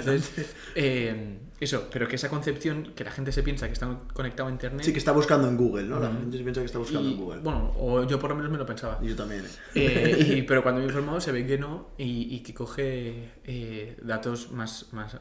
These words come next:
Speaker 2: anteriores. Claro, cuando una vez que tú conectes esto al internet, o sea, ya parece que va a ser <clears throat> imbatible,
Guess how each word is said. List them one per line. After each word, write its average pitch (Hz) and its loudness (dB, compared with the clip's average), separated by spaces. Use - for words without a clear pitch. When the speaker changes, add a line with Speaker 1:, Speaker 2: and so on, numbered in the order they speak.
Speaker 2:
anteriores. 120 -4
Claro, 123 -2
cuando 110 -2
una 127 -2
vez 139 -4
que 113 -10
tú 135 -6
conectes 135 -6
esto 131 -6
al 123 -4
internet, 123 -8
o - -14
sea, 123 -10
ya 113 -8
parece 120 -8
que 131 -6
va 113 -8
a 117 -10
ser 147 -8
<clears throat> 165 -4
imbatible, 127 -4